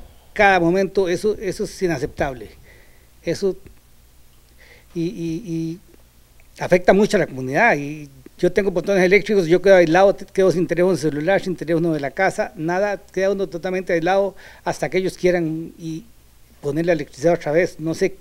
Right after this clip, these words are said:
qué es lo que está pasando, no han dicho nada, no, yo no tengo idea qué, por qué es que se va tanto, tantas veces, a veces en promedio son dos o tres veces por,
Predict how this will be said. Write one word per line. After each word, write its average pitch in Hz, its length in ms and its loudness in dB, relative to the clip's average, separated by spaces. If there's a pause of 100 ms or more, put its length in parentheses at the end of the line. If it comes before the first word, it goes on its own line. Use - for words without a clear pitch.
(180)
qué 208 180 8
es 208 60 6
lo 202 140 2
que 156 60 -8
está 185 200 -2
pasando, 190 520 0 (400)
no 180 160 2
han 190 80 2
dicho 170 260 0
nada, 196 220 0
no, 180 100 0
yo 165 140 -2
no 185 100 2
tengo 180 240 0
idea 175 260 2
qué, 185 200 -2
por 131 200 -12
qué - 120 2
es - 100 2
que 123 100 -4
se 131 120 -2
va 185 260 0 (340)
tanto, 190 460 2
tantas 175 340 0
veces, 180 380 -2
a 147 80 -4
veces 180 400 -2 (160)
en 165 180 -4
promedio 240 480 4
son 233 300 2
dos 240 220 8
o 202 80 0
tres 226 180 4
veces 214 200 6
por, 202 200 -2